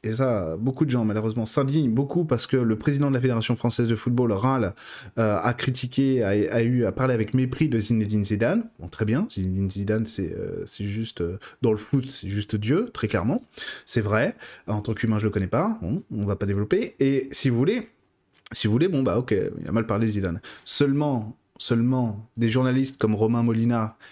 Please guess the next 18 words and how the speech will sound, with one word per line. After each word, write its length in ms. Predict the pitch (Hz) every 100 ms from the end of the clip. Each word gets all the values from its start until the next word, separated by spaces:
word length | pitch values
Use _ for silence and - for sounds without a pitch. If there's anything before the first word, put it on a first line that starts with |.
| -
qui 100 | -
font 160 | - 113
un 60 |
travail 480 | 110 - 113 113 101 104
dantesque 720 | 110 120 123 120 - - - - _ - - - -
pour 160 | 110
dénoncer 680 | 117 127 120 - 120 113 110 _ - -
les, 1000 | 113 107 107 104 104 98 95 101 110 104 - - -
les, 380 | 113 117 110 101
les 580 | - - 98 110 101 120
agressions, 320 | 117 123 -
c'est, 120 | 120 113
excusez-moi, 360 | - 117 110
c'est 680 | 104 101 95 101 98 110 110
l'émotion, 460 | 104 107 147 151 123
les, 180 | 117
les 280 | 113 113 117
agress-, 400 | 131 127 123 -